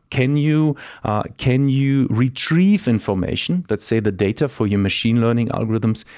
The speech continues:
quickly enough? Have you, do you need and have you placed a data hub into your organization to retrieve, retrieve data from many different, uh, let's say, traditionally siloed sources of, of data? So H R,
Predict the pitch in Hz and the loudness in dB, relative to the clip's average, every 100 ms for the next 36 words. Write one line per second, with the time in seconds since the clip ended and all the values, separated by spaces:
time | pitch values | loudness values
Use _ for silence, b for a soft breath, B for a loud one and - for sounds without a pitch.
0 | B - - 226 - - 82 - - - | B -4 0 0 -2 -4 -4 -6 -8 -8
1 | 101 123 - 143 127 _ _ _ _ - | -4 -4 -2 -4 -4 _ _ _ _ -6
2 | 110 139 127 131 180 156 - 104 113 - | -2 2 4 4 4 2 0 -2 -2 -2
3 | 110 - 139 151 147 104 101 117 151 107 | -6 -2 0 0 0 -4 0 0 0 -2
4 | 87 - - 107 - 101 - 95 90 90 | -4 -6 -4 -4 -2 -2 -2 -4 -4 -4
5 | - 92 104 - 107 B B - 113 113 | -4 -4 -4 -2 -4 B B -2 -2 -2
6 | 160 165 - 110 113 120 - 143 143 127 | 0 0 -2 -2 0 0 -2 -2 -2 0
7 | 117 123 117 - 113 113 127 135 120 - | -2 0 -2 0 2 2 4 2 0 -2
8 | 113 107 B B B - 104 113 110 - | -2 -2 B B B -6 -4 -2 -2 0
9 | 110 101 - _ - - 120 131 - 131 | 0 0 -4 _ -18 -4 -2 -2 0 0
10 | 110 104 - 117 131 135 113 107 - - | 0 -2 -2 0 0 2 2 0 -4 -8
11 | - 127 120 117 107 - - 107 104 98 | -4 0 0 0 -4 -4 -2 0 0 -2
12 | - 107 - 165 165 76 - - - - | -6 -6 0 0 0 -4 -6 -8 -12 -4
13 | 117 120 92 104 107 110 | -2 0 -2 0 0 0